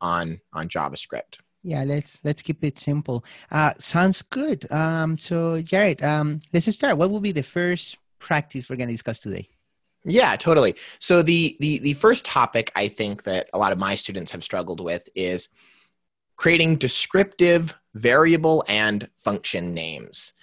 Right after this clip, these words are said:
Speaker 1: Uh, you know, a lot of the times I see students creating really short variables, uh, names like just A, B, C, D, or something like that, or they'll try to create, like, abbreviated versions of names. But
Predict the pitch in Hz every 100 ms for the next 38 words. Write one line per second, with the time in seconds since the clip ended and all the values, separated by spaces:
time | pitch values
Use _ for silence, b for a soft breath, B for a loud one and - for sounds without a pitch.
0 | B B B - 78 92 80 123 147 156
1 | 147 - 143 143 143 117 117 120 117 -
2 | 117 117 107 - - 139 117 113 117 104
3 | - - 127 - 127 120 120 127 113 113
4 | 113 - _ _ _ - 101 95 110 113
5 | 110 98 82 - - 95 - 98 101 104
6 | 98 98 - 98 95 90 98 95 87 -
7 | 101 107 98 95 104 98 80 101 107 -
8 | 123 - - 147 107 104 98 B B B
9 | - 117 117 113 113 107 104 98 101 98
10 | 110 95 98 - - 90 92 - _ _
11 | - 90 90 - 151 143